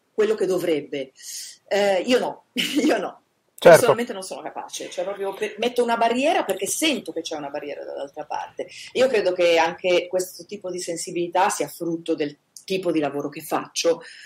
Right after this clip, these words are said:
Speaker 1: eh, confrontandomi quotidianamente con tantissima gente da molti anni, sviluppi una sorta di sensibilità, di sesto senso, no? Ti, ti, eh, capisci chi hai di fronte in,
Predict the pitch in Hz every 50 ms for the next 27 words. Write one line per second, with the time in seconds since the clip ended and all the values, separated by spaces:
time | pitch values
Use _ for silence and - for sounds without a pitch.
0 | - - - - - - 147 151 147 147 147 147 147 147 - 180 170 - - 165
1 | 160 170 175 180 175 170 165 170 165 160 - _ _ _ - 190 180 180 190 175
2 | 180 170 170 160 175 185 185 175 175 165 165 170 160 151 - 160 151 151 151 -
3 | - 208 208 - - - 165 165 160 160 170 180 170 151 147 147 151 139 143 143
4 | 147 156 156 - - 190 170 143 143 151 160 165 180 185 180 - - - - -
5 | - - - 175 185 214 220 240 254 240 - - - 175 175 170 170 175 - -
6 | 180 175 170 175 185 175 170 170 180 175 - - 196 190 190 - - 170 196 196
7 | 196 202 190 185 185 - 220 202 - - 202 - - 196 165 147 147 151 - -
8 | 160 175 196 214 214 214 - - - - 170 - - 196 202 202 202 196 196 196
9 | 190 - - - - - - - - - _ _ _ _ _ _ _ _ - -
10 | 202 196 190 190 185 254 240 - 254 247 233 - - 180 - - 180 175 175 165
11 | 190 - - 196 214 226 233 226 214 190 185 190 196